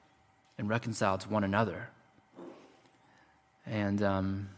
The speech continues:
that you don't just call us into a relationship with you, but you call us into a relationship with the church. And it is through that relationship,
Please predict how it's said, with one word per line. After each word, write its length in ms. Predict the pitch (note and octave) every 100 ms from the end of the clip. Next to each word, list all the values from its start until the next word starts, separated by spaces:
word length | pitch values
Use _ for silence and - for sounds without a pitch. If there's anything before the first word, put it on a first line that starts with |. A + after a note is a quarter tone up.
| - - _ _ _ _ _ _ _ _ - - _ _ _
that 80 | -
you 80 | A#2
don't 160 | C#3 B2+
just 160 | B2
call 280 | - B2+ B2+
us 160 | C3 C3
into 200 | A2+ A2+
a 60 |
relationship 520 | G#2 G#2 A#2 - A2+
with 120 | G2+ G#2
you, 80 |
but 100 | G#2
you 60 | -
call 180 | - A#2
us 100 | A2
into 160 | G#2+
a 40 | F#2+
relationship 640 | F#2+ G#2 - A2 G#2 G2
with 180 | F#2+ G2 - - _ _ -
the 80 |
church. 640 | G2 - B2 A2 - - - - - - - - -
And 140 | G#2
it 100 | G2+
is 120 | G2+
through 220 | - A#2 G#2
that 320 | A#2+ C3 A#2+
relationship, 680 | A#2+ A2 G#2 G#2+ - F2+